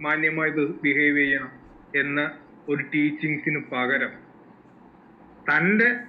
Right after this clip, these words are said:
ആരാധിക്കുന്നവർ മറ്റുള്ള തന്നെ ആരാധിക്കാത്ത ജനവിഭാഗത്തിനോട് എന്ത് തോന്നിവാസം ചെയ്താലും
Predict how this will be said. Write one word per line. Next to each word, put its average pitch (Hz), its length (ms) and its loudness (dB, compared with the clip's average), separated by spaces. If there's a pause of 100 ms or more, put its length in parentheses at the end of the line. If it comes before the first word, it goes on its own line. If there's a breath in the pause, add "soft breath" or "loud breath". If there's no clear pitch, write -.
ആരാധിക്കുന്നവർ 165 1120 2 (260)
മറ്റുള്ള 180 720 2 (840)
തന്നെ 165 200 2
ആരാധിക്കാത്ത 165 1040 0
ജനവിഭാഗത്തിനോട് 156 1200 0 (260)
എന്ത് 165 400 2
തോന്നിവാസം 151 680 0
ചെയ്താലും 139 540 0